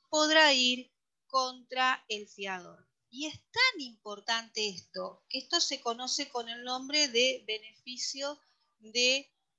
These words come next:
exclusión. Es decir, el fiador dice, "No me exijas a mí si todavía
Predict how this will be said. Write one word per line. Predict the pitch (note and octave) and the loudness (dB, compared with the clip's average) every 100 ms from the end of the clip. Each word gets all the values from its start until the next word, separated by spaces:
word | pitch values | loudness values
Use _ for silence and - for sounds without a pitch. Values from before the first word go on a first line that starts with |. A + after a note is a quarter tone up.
| _ | _
exclusión. | A#3 B3 _ G#3+ - - A#3+ G3 E3 - _ - | -4 -4 _ -8 -6 -4 -6 -6 -10 -18 _ -6
Es | A#3+ | -6
decir, | A#3+ A#3+ - A3 G3+ F3+ - _ _ _ _ _ | -4 -6 -10 -10 -12 -14 -16 _ _ _ _ _
el | C#4 C4+ A#3+ G3+ F3+ _ - | 8 8 6 2 -6 _ -14
fiador | G#3+ A#3+ B3+ C#4 E4+ D#4+ D#4+ E4 _ _ _ _ | 4 8 8 6 2 2 2 -2 _ _ _ _
dice, | A3+ B3+ A#3 - F#3+ F3+ - _ | -6 -6 -6 -10 -10 -10 -14 _
"No | A3 C4+ E4 | -16 -8 -6
me | F4 | -2
exijas | E4 - - G4 D#4+ B3 A3+ - | -2 -2 -2 -2 -2 -4 -6 -4
a | A3+ | -6
mí | B3 C4 C4 C#4+ | -6 -8 -8 -12
si | - | -16
todavía | G#3 G#3 A3 C4+ E4+ F4+ - | -12 -8 -6 0 2 2 0